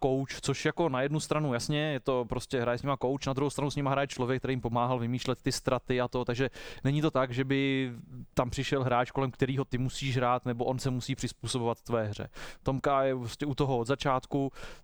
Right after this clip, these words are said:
tady téhle z té sestavy, řekněme, eh, takže,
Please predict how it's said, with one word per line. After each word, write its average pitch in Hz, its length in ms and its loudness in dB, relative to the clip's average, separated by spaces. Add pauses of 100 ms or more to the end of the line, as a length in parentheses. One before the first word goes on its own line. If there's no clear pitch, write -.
(920)
tady 110 200 0
téhle 117 360 2
z - 80 -14
té 104 160 0
sestavy, 120 420 0
řekněme, 127 520 0 (320)
eh, 120 300 6
takže, 120 380 0